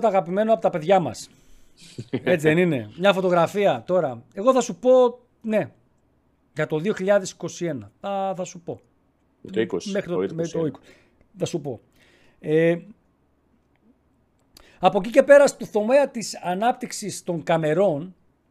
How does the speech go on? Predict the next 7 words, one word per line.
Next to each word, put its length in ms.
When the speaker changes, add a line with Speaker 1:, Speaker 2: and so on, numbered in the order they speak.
Speaker 1:
Βασίλη, 320
νομίζω 220
ότι 100
δεν 100
είδαμε 200
κάτι 200
ιδιαίτερο. 420